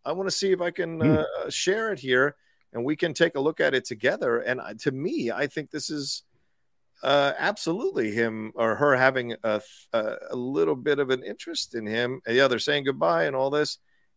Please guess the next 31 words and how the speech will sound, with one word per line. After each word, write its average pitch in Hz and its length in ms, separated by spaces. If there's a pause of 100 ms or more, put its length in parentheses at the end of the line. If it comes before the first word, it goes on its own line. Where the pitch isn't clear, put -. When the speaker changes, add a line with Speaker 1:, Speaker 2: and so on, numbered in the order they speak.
Speaker 1:
And 147 180
this 240 180
is 160 80
the 170 80
moment 110 260
right 123 180
here, 95 120
right? 110 280
This 151 200
is 170 160
the 135 80
kiss. - 460 (960)
Look 240 180
at 311 100
the 320 80
way 285 160
she 247 220
lingers 226 360
with 185 200
the 160 60
nose. 156 300
That 165 140
is 151 120
Speaker 2:
Yep. 165 40
Speaker 1:
not, 226 300 (380)
that 190 140
is 185 120
not 220 240
someone 214 360
that 165 220
doesn't, 190 400